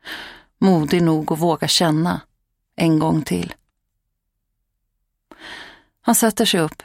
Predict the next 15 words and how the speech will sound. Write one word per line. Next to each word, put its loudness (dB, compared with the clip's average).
sticker 2
in 6
handen 4
under 4
bäddmadrassen 2
och 0
drar 0
fram 0
stenen. -2
Han 2
ångrar 2
sig 0
med 0
en 0
gång. -4